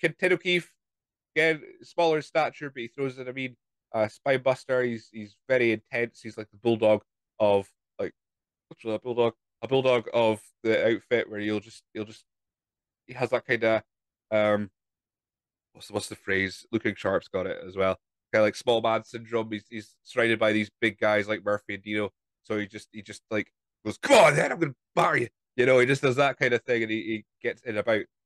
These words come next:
uh, the matches. When he goes against Connor, Connor has shown a massive transformation this year since the, the formation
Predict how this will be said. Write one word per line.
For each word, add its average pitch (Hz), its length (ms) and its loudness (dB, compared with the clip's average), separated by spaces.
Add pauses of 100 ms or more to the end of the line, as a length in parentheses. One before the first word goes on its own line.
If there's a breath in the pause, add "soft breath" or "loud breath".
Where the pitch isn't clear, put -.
(200)
uh, 101 140 -2
the 104 80 -12
matches. 107 440 -6 (260)
When 123 100 -2
he 131 40 -4
goes 151 160 0
against 143 220 -4 (100)
Connor, 147 300 0 (100)
Connor 151 280 0
has - 340 -12
shown 147 420 -4 (600)
a 160 40 -16
massive 170 720 -2 (300)
transformation 117 800 -6 (260)
this - 240 -8
year 98 240 0
since - 460 -6
the, 101 320 -2 (400)
the 101 60 -12 (100)
formation 113 560 0